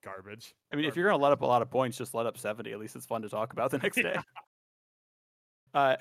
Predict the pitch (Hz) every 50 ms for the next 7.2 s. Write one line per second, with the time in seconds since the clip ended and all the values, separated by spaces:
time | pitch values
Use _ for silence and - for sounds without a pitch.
0 | - - - 165 - 156 156 196 156 151 151 240 220 208 170 180 185 - - 147
1 | - - 147 131 135 143 135 - - 131 123 127 - 101 104 107 101 107 131 -
2 | - - - - - 139 135 131 143 139 143 123 139 139 123 107 107 110 131 -
3 | - - 135 117 127 123 117 113 110 113 117 - _ _ _ _ _ _ - -
4 | 240 240 220 240 233 196 196 175 151 151 143 - 156 143 143 - 147 127 117 117
5 | 123 131 123 113 - - 113 - - - 254 254 - - - 302 254 - - 139
6 | - 247 254 - - 190 196 180 143 - 170 202 226 196 190 - 185 208 208 165
7 | 196 226 214